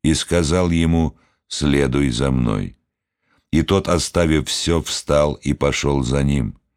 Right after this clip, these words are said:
И устроил Левий в его честь большой званый обед у себя в доме. И было там великое множество мытарей и прочих, которые разделили с ним пир.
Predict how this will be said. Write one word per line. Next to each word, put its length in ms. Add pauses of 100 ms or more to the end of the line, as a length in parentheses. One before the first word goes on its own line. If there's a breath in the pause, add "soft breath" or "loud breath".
(600)
И 80
устроил 600
Левий 400
в 60
его 340
честь 560 (300 soft breath)
большой 640
званый 600
обед 640
у 100
себя 380
в 80
доме. 460 (500 soft breath)
И 100
было 300
там 240
великое 520
множество 680
мытарей 640
и 180
прочих, 720 (380)
которые 540
разделили 680
с 200
ним 280
пир. 400